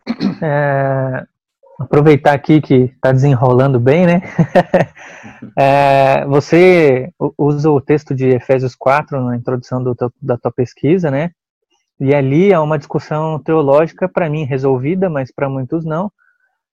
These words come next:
é se o pastor é mestre e se o mestre é pastor, ou se são duas coisas diferentes.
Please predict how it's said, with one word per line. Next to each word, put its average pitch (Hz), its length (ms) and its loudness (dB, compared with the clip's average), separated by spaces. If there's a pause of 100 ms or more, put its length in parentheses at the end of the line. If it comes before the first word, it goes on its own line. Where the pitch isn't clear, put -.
é 135 200 0
se - 160 -8
o 208 80 2
pastor 196 600 -2
é 185 100 -2
mestre 175 680 -6
e 165 100 -2
se - 140 -10
o 185 100 -2
mestre 170 520 -4
é 175 80 0
pastor, 165 640 -2
ou 165 80 -2
se 180 160 -8
são 175 260 -6
duas 160 280 -2
coisas 147 440 -6
diferentes. 143 680 -6